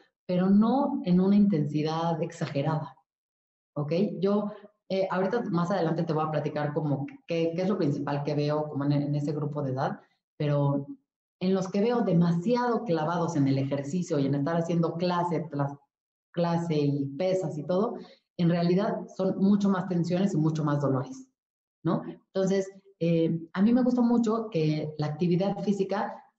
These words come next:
se integre como de forma súper transparente en la vida de una persona,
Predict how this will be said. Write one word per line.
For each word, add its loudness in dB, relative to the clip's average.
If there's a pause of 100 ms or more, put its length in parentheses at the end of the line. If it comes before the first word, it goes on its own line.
se 0
integre 0
como 0
de 0
forma 0
súper -2
transparente -2
en 2
la 0
vida 2
de 0
una -2
persona, -4